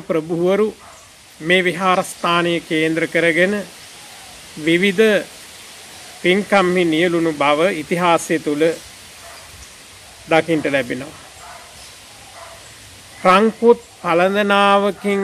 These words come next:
යුත් නිසාම රංකුත්මලු රාජමහා විහාරය වූවා යැයි ගැමි විවහාරයේ පවතින අදහස.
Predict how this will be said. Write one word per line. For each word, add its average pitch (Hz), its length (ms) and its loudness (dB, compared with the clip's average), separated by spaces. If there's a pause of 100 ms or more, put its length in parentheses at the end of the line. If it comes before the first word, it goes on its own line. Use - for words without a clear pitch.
යුත් 190 260 -4 (640)
නිසාම 190 600 2 (100)
රංකුත්මලු 180 800 0 (800)
රාජමහා 170 920 0 (640)
විහාරය 190 600 2
වූවා 190 400 4
යැයි 180 400 0 (1400)
ගැමි 180 280 2
විවහාරයේ 175 960 0 (680)
පවතින 156 440 -4
අදහස. 135 680 -10